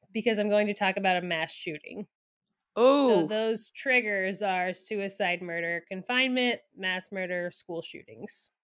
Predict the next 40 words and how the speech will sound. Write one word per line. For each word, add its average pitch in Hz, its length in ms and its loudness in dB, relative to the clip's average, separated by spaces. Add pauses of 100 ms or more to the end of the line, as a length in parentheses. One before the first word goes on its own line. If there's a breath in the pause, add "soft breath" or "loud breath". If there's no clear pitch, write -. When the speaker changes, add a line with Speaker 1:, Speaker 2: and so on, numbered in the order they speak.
(600)
Speaker 1:
Those - 260 -8
are 147 100 -8
your 156 380 -4 (380)
trigger 196 300 0
warnings 170 440 -4 (120)
for 170 220 -2
the 160 120 -10
day. - 420 -8 (500)
It's - 160 -18
a 175 80 -16
rough 131 240 -16
one. 95 240 -20 (240)
And 208 100 -2
I 226 120 2
know 220 220 -2
that 196 160 -8
you 175 100 -16
guys 170 220 -12
all 160 120 -10
probably 160 320 -14
know 147 160 -16
which - 160 -20
one - 140 -18
I'm - 80 -20
talking - 400 -20
about. 117 260 -14
That 98 140 -16 (160)
will, 160 180 -14 (100)
if 175 140 -8
it, 156 140 -6 (260)
I 202 80 -6
think 175 180 -12
it'll - 180 -20
come 160 100 -20
up. - 40 -20 (1160)
So, 208 360 0 (1000 soft breath)
I 175 80 -8
know 190 260 -6
Office 180 420 -10
fans 175 540 -10